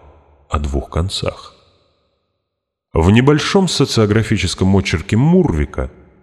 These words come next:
приводилось много любопытных данных о движении против введения бетризации в первоначальный период. Пожалуй, особенно сильным оно было в государствах с наиболее прочными военными традициями кровавых войн,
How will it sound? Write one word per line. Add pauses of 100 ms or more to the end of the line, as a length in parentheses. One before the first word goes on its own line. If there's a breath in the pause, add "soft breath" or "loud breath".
(160)
приводилось
много
любопытных
данных
о
движении
против
введения
бетризации
в
первоначальный
период. (560)
Пожалуй,
особенно
сильным (320)
оно
было
в
государствах
с
наиболее
прочными
военными
традициями
кровавых
войн,